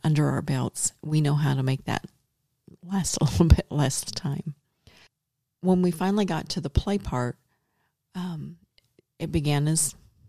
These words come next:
like I've said before, girl, girl play. And we, we were having a good time. And again, we tapped in the guys.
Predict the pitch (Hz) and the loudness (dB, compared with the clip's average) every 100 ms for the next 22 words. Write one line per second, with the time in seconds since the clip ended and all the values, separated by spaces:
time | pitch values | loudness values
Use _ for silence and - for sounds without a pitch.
0 | _ _ _ _ - _ - 151 143 143 | _ _ _ _ -20 _ -6 -4 -4 -4
1 | - 135 127 143 - 175 147 143 - _ | -2 -2 -2 -2 0 0 0 -2 -8 _
2 | _ _ _ _ _ 156 156 135 131 123 | _ _ _ _ _ -4 -2 0 -2 -2
3 | - 147 135 160 - _ _ _ _ _ | 0 0 0 -4 -14 _ _ _ _ _
4 | _ _ - 151 127 127 127 - - _ | _ _ -6 -4 -2 -4 -6 -10 -16 _
5 | _ _ _ 151 160 160 175 165 180 156 | _ _ _ -4 -2 -2 -4 -2 0 2
6 | 147 135 139 135 131 135 - 135 151 160 | 2 0 0 0 0 -2 -2 0 2 2
7 | 131 123 - - _ 156 135 131 110 131 | 0 -2 -8 -20 _ 0 2 2 2 0
8 | 147 _ _ _ 156 147 - 123 - 90 | -2 _ _ _ 4 4 2 -4 -4 -4
9 | 123 - 55 - - | -4 -4 -6 -6 -10